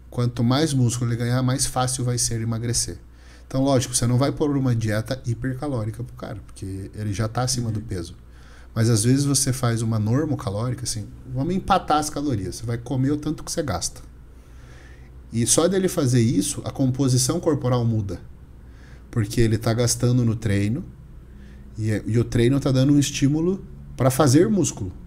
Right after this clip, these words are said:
Speaker 2: Certo.
Speaker 1: Então ele vai ter que tirar a energia de algum lugar pra treinar, e ele vai ter que fazer músculo porque o treino tá mandando. E nisso o cara ganha massa muscular e perde gordura ao mesmo tempo.
Speaker 2: Essa, essa é a única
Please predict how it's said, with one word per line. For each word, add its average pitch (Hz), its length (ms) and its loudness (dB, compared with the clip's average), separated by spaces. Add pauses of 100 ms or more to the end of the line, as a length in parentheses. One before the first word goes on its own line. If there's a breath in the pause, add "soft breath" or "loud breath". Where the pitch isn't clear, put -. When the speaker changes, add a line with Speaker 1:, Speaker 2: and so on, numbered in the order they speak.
(140)
Speaker 2:
Certo. 120 340 -6 (520 loud breath)
Speaker 1:
Então 135 420 4
ele 135 120 6
vai 131 160 6
ter 135 160 6
que 175 120 0
tirar 139 360 6
a 143 60 4
energia 147 420 6
de 160 80 2
algum 180 240 2
lugar 127 440 2
pra - 200 -4
treinar, 104 600 -2 (640 loud breath)
e 208 300 0 (120)
ele 135 120 2
vai 120 120 4
ter 127 120 2
que 127 80 -6
fazer 139 280 -2
músculo 127 400 -2
porque 180 240 -6
o 175 40 2
treino 113 300 0
tá 139 120 -2
mandando. 156 460 -2 (600 loud breath)
E 127 100 8
nisso 131 380 8
o 170 40 0
cara 156 220 2
ganha 131 260 6
massa 123 240 4
muscular 127 440 4
e 135 40 0
perde 131 280 0
gordura 147 360 2
ao 151 60 2
mesmo 151 240 0
tempo. 151 340 -2
Speaker 2:
Essa, 147 440 0
essa 165 400 4
é 170 260 6
a 156 140 6
única 185 960 0